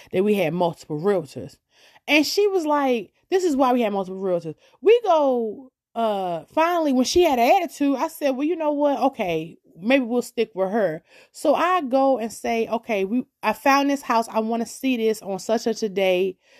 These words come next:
you know. And then she thought, "Oh, well, uh, I don't have a car and I, I gotta pick up my grandson this time." Okay, see, that's unprofessional. In fact, I'm gonna make that the next episode. Stop telling people your business. Like, it's none of nobody's business what you gotta do in your personal life.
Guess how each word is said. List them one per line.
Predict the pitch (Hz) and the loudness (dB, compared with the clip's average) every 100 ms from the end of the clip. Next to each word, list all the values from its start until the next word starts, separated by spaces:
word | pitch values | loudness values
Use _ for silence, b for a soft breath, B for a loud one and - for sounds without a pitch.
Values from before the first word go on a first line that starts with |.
| b b | b b
you | 269 | 0
know. | 247 208 180 180 _ _ _ | 2 2 2 0 _ _ _
And | 262 302 | -4 -2
then | 311 | 0
she | 339 | -2
thought, | - 262 254 - | -2 0 -2 -2
"Oh, | 240 | -6
well, | - - | -6 -14
uh, | - - - | -16 -16 -12
I | - - 247 | -10 -6 -4
don't | 240 | -2
have | 247 220 | -2 -4
a | |
car | 220 - 226 233 233 | -10 -6 -2 0 0
and | 220 | -2
I, | 226 - - - | -4 -12 -18 -14
I | 220 | -12
gotta | 226 | -12
pick | - 254 | -8 -8
up | 208 | -6
my | 233 | -8
grandson | 220 214 226 226 233 226 | -4 -2 -2 -2 -2 0
this | 240 - | 0 0
time." | 240 B B B | -6 B B B
Okay, | 349 359 | 2 4
see, | 311 381 | 2 2
that's | 392 392 | 2 2
unprofessional. | 269 262 233 - 220 208 196 _ _ - | 0 -4 -4 -4 -6 -6 -14 _ _ -10
In | 254 | -6
fact, | - 285 | -4 -2
I'm | 330 | 2
gonna | 262 | 2
make | 202 196 | 2 -2
that | 185 | -4
the | 180 | -2
next | 190 190 | -2 -2
episode. | 190 175 - 202 | -8 -8 -6 -6
Stop | - - 494 539 539 | -6 -6 2 2 0
telling | - 294 294 285 | 0 2 2 2
people | 277 277 247 | 0 0 2
your | 254 240 165 - | 2 2 -2 -4
business. | 254 240 240 220 247 - b b - | 2 2 0 -6 -6 -8 b b -4
Like, | 415 | -2
it's | 523 466 | -2 0
none | 311 392 | 0 2
of | 370 | 0
nobody's | 320 294 | 0 0
business | 180 240 262 247 220 | 0 0 0 0 -6
what | 165 277 - | -2 -4 -2
you | 277 | 0
gotta | 247 233 214 | 2 0 -2
do | 185 226 240 | -4 -4 -2
in | 208 | 0
your | 220 | -2
personal | 214 240 226 214 | -2 -4 -2 -4
life. | 220 202 | -2 -2